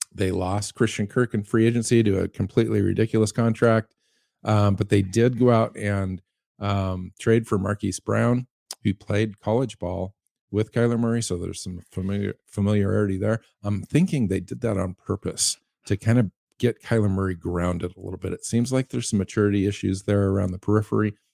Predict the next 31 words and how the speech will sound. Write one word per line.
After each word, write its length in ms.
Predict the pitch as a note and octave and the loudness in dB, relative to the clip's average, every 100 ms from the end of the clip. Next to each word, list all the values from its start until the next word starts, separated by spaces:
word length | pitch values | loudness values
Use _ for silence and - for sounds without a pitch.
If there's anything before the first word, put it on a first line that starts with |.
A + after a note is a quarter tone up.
| _ - | _ -6
Not 180 | G2 | -2
exactly 400 | G#2+ G2 G#2 G#2 | -2 -2 -2 -4
sure 180 | G2 G#2 | -4 -2
what's 220 | G2 G2+ | -2 -4
going 180 | - G2+ | -4 -4
on 160 | F#2+ F#2+ | -2 -6
with 140 | F#2+ | -6
Kyler 280 | - G#2 F#2+ | 0 2 2
Murray. 280 | F#2+ G2 F#2 | 0 -2 -2
I 80 | F#2 | -2
know 160 | G2 | 0
he's 160 | G2+ G2 | 0 -2
a 60 | |
passionate 580 | F#2 - G#2 G2+ A2+ G2 | -4 -4 -2 0 -2 -2
player, 460 | - G#2 G#2 G2+ G2+ _ _ _ _ | -2 2 2 2 -2 _ _ _ _
um, 640 | G2+ G2 F#2+ F#2 F#2 - G#2+ | -6 -2 -2 -2 -4 -10 -4
wants, 600 | G2 G2 G2 - - - | 0 2 2 -2 -4 -6
uh, 240 | G#2 G2 G2 | -4 -4 -4
and 140 | G2 G2+ | -4 -4
his 180 | F#2+ - | -6 -2
agent, 380 | G#2 G2+ G#2+ F#2+ | 2 2 2 0
I 100 | G2+ | -2
think, 200 | G2+ G2+ _ | 0 -2 _
kinda 200 | - G2+ | -2 0
overstepped 540 | G2 G#2 G2 - G#2 | 0 0 0 -2 -4
his 120 | F#2+ F#2 | -6 -6
bound 340 | G2 G2 G2+ | -4 -2 -2
a 40 | |
little 200 | G2+ G2+ | -2 -2
bit 220 | F#2 G#2 - _ _ - | -2 -4 -4 _ _ -8
when, 420 | G#2 G2 F#2+ F#2+ | -2 0 0 -2